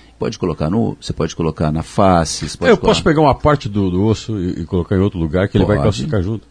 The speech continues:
Speaker 1: Pode, você pode fazer isso, tá? Por exemplo, Curitiba tem um banco de ossos, você pode fazer transplante de, de osso. E o osso, ele se, se regenera, ele entra na tua, como rim, como fígado, o osso,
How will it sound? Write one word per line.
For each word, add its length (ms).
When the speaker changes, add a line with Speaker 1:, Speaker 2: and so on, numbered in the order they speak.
Speaker 1:
Pode, 540
você 140
pode 260
fazer 260
isso, 300
tá? 180
Por 120
exemplo, 120
Curitiba 320
tem 140
um 40
banco 200
de 100
ossos, 300
você 100
pode 220
fazer 180
transplante 680
de, 220
de 160
osso. 460
E 60
o 100
osso, 340
ele 80
se, 400
se 160
regenera, 500
ele 140
entra 220
na 60
tua, 460
como 180
rim, 400
como 200
fígado, 480
o 140
osso, 280